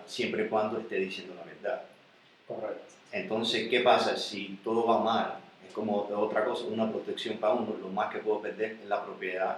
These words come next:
Speaker 1: y seguro que el crédito, obviamente, no va a estar muy bueno, pero lo mi-, lo otro personal que yo tenga no,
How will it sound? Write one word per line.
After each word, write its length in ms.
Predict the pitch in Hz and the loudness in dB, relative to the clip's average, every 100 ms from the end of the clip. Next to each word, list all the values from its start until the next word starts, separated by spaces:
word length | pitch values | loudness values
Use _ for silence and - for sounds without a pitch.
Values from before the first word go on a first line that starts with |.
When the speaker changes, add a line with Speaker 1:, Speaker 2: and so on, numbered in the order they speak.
| - | -6
Speaker 1:
y 40 | - | -8
seguro 320 | 87 95 - | -2 -2 -2
que 60 | 90 | -8
el 80 | |
crédito, 380 | - 92 95 - - - - 90 | -4 0 0 -2 -14 -20 -12 -6
obviamente, 440 | 90 90 92 85 | -2 -2 -4 -6
no 60 | 82 | -10
va 60 | 82 | -8
a 20 | |
estar 180 | 85 90 | -8 -4
muy 80 | |
bueno, 340 | 104 127 123 110 | 2 2 2 2
pero 340 | 120 117 131 107 | 4 4 4 2
lo 100 | 107 | 0
mi-, 200 | 113 113 | -2 0
lo 120 | 117 | 2
otro 200 | 113 - | 2 2
personal 400 | - 107 104 107 | 0 -2 0 0
que 80 | 107 | 0
yo 120 | 107 | -2
tenga 200 | 107 110 101 190 | -4 -10 -12 -12
no, 160 | 95 | -14